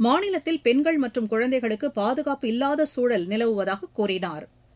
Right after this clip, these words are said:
திருப்பூர் மாவட்டத்தில் பனியன் நிறுவனங்களில் பணியாற்றும் தொழிலாளர்களின் ஊதிய உயர்வு பேச்சுவார்த்தை நேற்று நிறைவடைந்தது. தொழிற்சங்கங்களுக்கும் உற்பத்தியாளர் சங்கங்களுக்கும் இடையே நான்கு ஆண்டுகளுக்கு ஒருமுறை மேற்கொள்ளப்படும் ஒப்பந்தம் தற்போது முடிவடைந்து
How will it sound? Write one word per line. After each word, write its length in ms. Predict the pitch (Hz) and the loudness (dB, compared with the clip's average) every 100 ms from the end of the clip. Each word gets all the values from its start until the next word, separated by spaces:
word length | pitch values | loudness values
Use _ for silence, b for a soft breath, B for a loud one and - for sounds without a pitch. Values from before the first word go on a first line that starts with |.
| _ _ _ | _ _ _
திருப்பூர் 420 | 320 403 440 415 381 | 4 4 2 0 2
மாவட்டத்தில் 640 | 254 269 269 240 320 262 | 2 0 -2 -2 -2 0
பனியன் 400 | 208 269 370 330 | 2 2 2 4
நிறுவனங்களில் 580 | 254 254 247 247 247 233 | 4 2 0 0 0 0
பணியாற்றும் 520 | 220 254 254 247 240 | -2 0 -2 -2 0
தொழிலாளர்களின் 760 | 226 240 269 262 247 247 247 214 | 0 0 0 0 0 0 0 2
ஊதிய 300 | 269 294 285 | 0 0 -2
உயர்வு 380 | 208 220 240 220 | 0 0 0 0
பேச்சுவார்த்தை 600 | 220 233 254 214 214 240 170 | 0 -2 -2 -2 -2 -4 -4
நேற்று 340 | 208 262 269 | -2 -2 -2
நிறைவடைந்தது. 640 | 220 196 190 185 185 156 143 - b b - | -2 0 -2 -4 -4 -8 -10 -18 b b 2
தொழிற்சங்கங்களுக்கும் 920 | 247 285 285 247 240 233 233 233 339 | 4 4 -2 -2 0 0 0 0 -2
உற்பத்தியாளர் 720 | - 233 349 339 320 285 269 - | 4 4 2 -4 0 0 0 -2
சங்கங்களுக்கும் 600 | 220 247 247 247 311 247 | -2 -2 0 0 0 0
இடையே 320 | 208 233 190 165 | 0 0 -2 0
நான்கு 400 | 202 254 339 302 | 2 2 2 0
ஆண்டுகளுக்கு 500 | 262 285 285 277 233 | 0 0 0 -2 0
ஒருமுறை 360 | 220 226 262 | 2 2 0
மேற்கொள்ளப்படும் 640 | 254 220 - 254 233 233 214 | 0 -2 0 -2 -2 -2 0
ஒப்பந்தம் 480 | 202 247 233 277 320 | -2 -2 0 2 2
தற்போது 440 | - 208 247 214 | 0 2 2 2
முடிவடைந்து 540 | 190 196 196 190 175 | 2 0 0 -2 -2